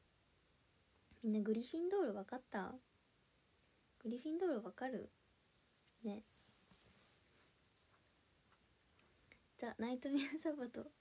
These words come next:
あ、可愛いよね、ポスター。なんか、多分、あの、臼井さんが作ったんだと思うけど。めっちゃ可愛い。応募したよ。お、お願いします。みんなサバと。そう。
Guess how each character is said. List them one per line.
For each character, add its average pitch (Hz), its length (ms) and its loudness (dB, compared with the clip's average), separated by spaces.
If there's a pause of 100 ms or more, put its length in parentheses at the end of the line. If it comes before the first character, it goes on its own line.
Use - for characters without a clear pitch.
(480)
あ、 226 100 -2
可 269 220 -2
愛 285 160 4
い 262 40 2
よ 233 80 4
ね、 208 120 2
ポ 220 160 -2
ス 214 140 -6
タ 185 280 -2
ー。 226 40 -6
な 220 80 0
ん 214 80 0
か、 214 200 -10 (640)
多 220 140 -4
分、 208 440 -2 (240)
あ 220 60 -6
の、 214 220 0
臼 226 240 0
井 220 60 2
さ 220 120 -4
ん 202 80 0
が 202 100 -2
作 - 240 -10
っ 208 40 -12
た - 160 -10
ん 196 80 -2
だ 202 80 -2
と 202 160 -10
思 202 220 -2
う 202 40 -6
け 190 140 -8
ど。 220 100 -12 (580)
め 220 60 2
っ 214 40 -4
ち 226 80 -6
ゃ 220 40 -4
可 220 220 -2
愛 208 260 0
い。 196 60 -8 (2000)
応 240 240 -4
募 247 100 -2
し - 120 -10
た 240 100 -4
よ。 240 160 -4
お、 254 220 2 (100)
お 226 80 0
願 240 260 2
い 254 40 2
し 254 140 -6
ま 233 180 -2
す。 - 120 -8
み 214 100 2
ん 208 60 4
な 214 80 4
サ 240 140 -8
バ 226 140 -4
と。 - 260 -8 (240)
そ 202 460 -2
う。 208 80 -8